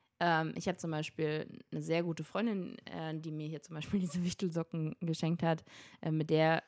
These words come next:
mache ich einmal im Jahr so richtig Hardcore-Wellness, ne, so ein richtig geiles Hotel mit Wellnessbereich, all-inclusive,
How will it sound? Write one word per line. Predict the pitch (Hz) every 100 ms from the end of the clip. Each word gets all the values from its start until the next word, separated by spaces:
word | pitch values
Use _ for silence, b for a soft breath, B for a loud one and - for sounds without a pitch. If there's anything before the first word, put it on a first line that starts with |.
| -
mache | 156 151
ich | 165 -
einmal | 156 151 160 151 147 147 -
im | - 151 156
Jahr | 156 139 147
so | 151
richtig | 160 - 143 -
Hardcore-Wellness, | 151 - - 143 143 143 151 165 185 208 233 - -
ne, | 165 175
so | 165
ein | 160
richtig | 151 175 180 - 160 - -
geiles | 143 156 190 180 175 - - - B B B B -
Hotel | 185 160 185 170 185 180
mit | 170 160
Wellnessbereich, | 160 165 165 - 170 156 160 156 156 160 -
all-inclusive, | 175 175 175 180 - - 175 165 165 165 160